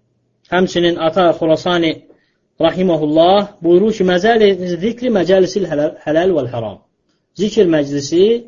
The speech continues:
yəni elm məclisi odur ki, orada halal və haramdan danışılsın.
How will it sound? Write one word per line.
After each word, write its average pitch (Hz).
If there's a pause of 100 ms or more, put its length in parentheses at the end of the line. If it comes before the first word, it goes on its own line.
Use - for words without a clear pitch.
(160)
yəni 156
elm 233
məclisi 196
odur 233
ki, 220 (440)
orada 170
halal 156
və 151
haramdan 139
danışılsın. 117